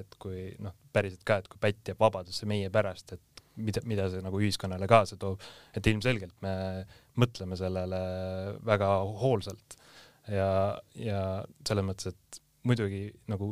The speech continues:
inimlikkust eeldada ajakirjanikust ongi nagu elementaarne, aga lihtsalt mina seisan sellele vastu, et, et ajakirjanikku, kui ta ei kuuletu, siis me karistame teda. Vot see, vot see on selline asi, millega mina ei nõustu.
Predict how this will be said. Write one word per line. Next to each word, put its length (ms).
inimlikkust 840
eeldada 440
ajakirjanikust 840
ongi 300
nagu 160
elementaarne, 720
aga 140
lihtsalt 420
mina 220
seisan 320
sellele 400
vastu, 400
et, 380
et 160
ajakirjanikku, 640
kui 240
ta 160
ei 80
kuuletu, 600
siis 240
me 80
karistame 560
teda. 240
Vot 300
see, 160
vot 240
see 160
on 220
selline 340
asi, 180
millega 300
mina 240
ei 80
nõustu. 400